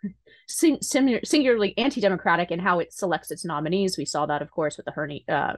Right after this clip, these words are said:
Hillary Bernie race. And, um, and before that, e-, even structurally, they have those super delegates, a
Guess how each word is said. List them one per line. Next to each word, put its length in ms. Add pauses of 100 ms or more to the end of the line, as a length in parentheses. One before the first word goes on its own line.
Hillary 320
Bernie 300
race. 320
And, 240 (400)
um, 240
and 160
before 320
that, 260
e-, 160
even 160
structurally, 540
they 80
have 180
those 160
super 240
delegates, 480
a 160